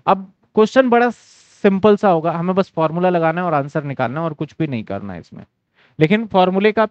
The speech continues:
मेन कोर जो पॉइंट था, वो मैंने बता दिया आपको। किसी को इसमें डाउट? किसी को डाउट बताइए,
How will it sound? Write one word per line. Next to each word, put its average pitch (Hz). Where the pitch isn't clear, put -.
मेन 185
कोर 202
जो 220
पॉइंट 202
था, 233
वो 208
मैंने 139
बता 104
दिया 73
आपको। -
किसी 214
को 240
इसमें 220
डाउट? 190
किसी 233
को 240
डाउट 214
बताइए, 175